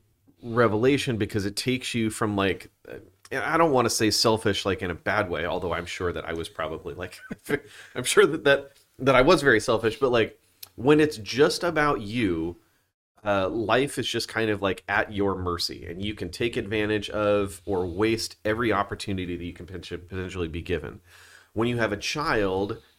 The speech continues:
it's, like, this other thing where I think for me, it's very much just like, "All right, my life has to be lived in service now." Like, that's just what it is. My life is lived in service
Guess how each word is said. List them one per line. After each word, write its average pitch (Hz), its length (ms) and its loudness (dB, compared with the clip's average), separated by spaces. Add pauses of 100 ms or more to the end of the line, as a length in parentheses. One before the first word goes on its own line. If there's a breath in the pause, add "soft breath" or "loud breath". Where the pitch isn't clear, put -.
it's, 101 260 -2
like, - 180 -2
this 117 180 -2
other 156 240 2
thing 82 400 -6
where 92 160 0
I 92 60 0
think 95 180 -6
for 107 120 -8
me, 135 380 2
it's 101 160 -2
very 113 260 0
much 101 220 -4
just - 140 -8
like, 92 180 -4
"All 120 80 4
right, 92 180 2
my 110 140 2
life 113 320 0
has 98 240 -2
to 95 60 -14
be 90 120 -8
lived 87 240 -4
in 82 100 -8
service 69 420 -8
now." - 240 -14
Like, 85 140 -14
that's 104 220 -4
just - 240 -8
what 87 120 -6
it 78 120 -8
is. - 200 -14
My 90 120 -4
life 101 260 -2
is 80 140 -8
lived 107 240 0
in 117 100 -2
service 92 540 -2